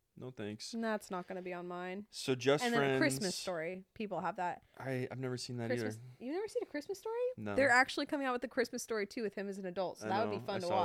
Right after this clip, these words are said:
Speaker 2: watch.
Speaker 1: that. The, the only other one that I, that we haven't talked about yet that I had is, like, an honorable mention is the new Little Women.
Speaker 2: That's not a Christmas movie.
Speaker 1: Christmas is heavily
Speaker 2: It's,
Speaker 1: in
Speaker 2: like,
Speaker 1: it.
Speaker 2: Christmas adjacent.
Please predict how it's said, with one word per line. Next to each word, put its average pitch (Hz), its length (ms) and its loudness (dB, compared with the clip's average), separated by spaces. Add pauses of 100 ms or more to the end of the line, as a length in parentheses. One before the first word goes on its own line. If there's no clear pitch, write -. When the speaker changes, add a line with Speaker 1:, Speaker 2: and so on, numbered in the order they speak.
Speaker 2:
watch. 92 160 -6 (920)
Speaker 1:
that. - 80 0
The, 123 180 2
the 120 200 2
only 139 180 2
other 127 160 4
one 123 240 2
that 110 100 4
I, 104 200 4
that 107 120 -2
we 107 100 -4
haven't 110 240 -4
talked 104 240 -2
about 107 180 -2
yet 98 180 -2
that 95 120 -8
I 95 100 -2
had 98 320 0
is, 98 140 -6
like, 92 120 -6
an 104 80 -12
honorable 95 280 -6
mention 95 340 -8
is 95 300 -8
the 104 100 -2
new 101 220 -4
Little 95 240 -4
Women. 110 420 -4 (1000)
Speaker 2:
That's 247 240 -6
not 214 120 -4
a 185 40 -2
Christmas 175 420 -10
movie. 180 300 -8 (180)
Speaker 1:
Christmas - 680 -10 (180)
is 135 240 -10
heavily 131 380 -6
Speaker 2:
It's, - 100 0
Speaker 1:
in - 40 -2
Speaker 2:
like, 294 120 2
Speaker 1:
it. - 40 -8
Speaker 2:
Christmas - 480 -4
adjacent. 175 600 -6